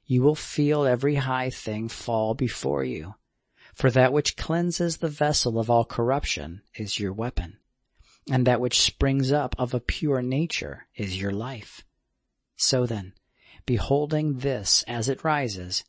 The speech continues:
and keeping your eye constant in the faith and hope of attaining his fullness,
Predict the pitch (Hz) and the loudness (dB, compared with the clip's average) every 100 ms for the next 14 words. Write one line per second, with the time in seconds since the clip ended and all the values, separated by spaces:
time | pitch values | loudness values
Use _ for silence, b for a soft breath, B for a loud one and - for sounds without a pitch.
0 | _ _ _ 120 117 - 147 160 170 175 | _ _ _ -6 -6 -2 -2 0 -2 -2
1 | 156 139 135 131 - 147 151 131 - 107 | 0 0 0 -4 -8 -6 -4 -4 -6 -8
2 | 98 - 117 117 - - 123 135 - 123 | -10 -6 -6 -6 -8 -6 -4 -6 -6 -6
3 | 113 - - 110 - - 113 110 - 135 | -6 -6 -6 -6 -6 -8 -8 -8 -6 -4
4 | 139 135 117 - - 135 139 101 92 - | -2 -2 -4 -4 -4 -4 -2 -4 -4 -4